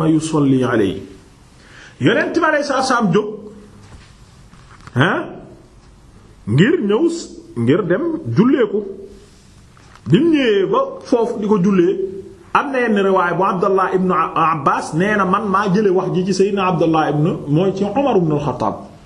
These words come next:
radiyallahu anhu, man Ibn Abbas maa ko, moom moo ma ko nettali Seydina Umar ne Yonent sallallahu alayhi wasallam bi muy waaj, bi muy dem dama, dama, dama, dama, dama, dama in-, dama, dama interposer la ñuy wax. Taxaw ci kanam ne ko, ah, Yonent sallallahu alayhi wasallam yow foofu mënoo fa dem,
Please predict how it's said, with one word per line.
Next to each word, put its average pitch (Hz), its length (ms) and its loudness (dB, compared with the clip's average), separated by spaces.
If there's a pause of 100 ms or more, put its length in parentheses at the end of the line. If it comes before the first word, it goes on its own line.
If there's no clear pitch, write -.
(180)
radiyallahu 180 460 0
anhu, 165 100 0
man 202 160 0
Ibn 190 220 2
Abbas 165 400 0
maa 190 220 0
ko, 190 180 -2
moom 175 320 2
moo 185 240 2
ma - 80 -4
ko 180 80 0
nettali 139 340 0
Seydina 156 400 0
Umar 139 220 -4 (560)
ne 165 160 4
Yonent 233 300 0
sallallahu 196 260 0
alayhi - 80 -4
wasallam 156 380 -2
bi 151 80 0
muy 180 160 2
waaj, 156 340 -2
bi 131 80 -2
muy 185 240 2
dem 196 260 0
dama, 165 300 2
dama, 151 240 2
dama, 151 360 2 (360)
dama, 139 220 0
dama, 135 200 0
dama 151 200 2 (580)
in-, 170 260 0
dama, 156 300 0
dama 147 240 -4
interposer 165 800 0
la 135 60 0
ñuy 120 180 -2
wax. 76 120 -8 (1200)
Taxaw 185 260 2
ci 190 120 -2
kanam 180 300 0
ne 165 100 0
ko, 165 100 0
ah, 147 140 2
Yonent 151 260 2
sallallahu 143 320 2
alayhi 139 60 0
wasallam 147 460 0
yow 139 180 4
foofu 151 320 0
mënoo 160 260 2
fa 220 80 0
dem, 233 220 -2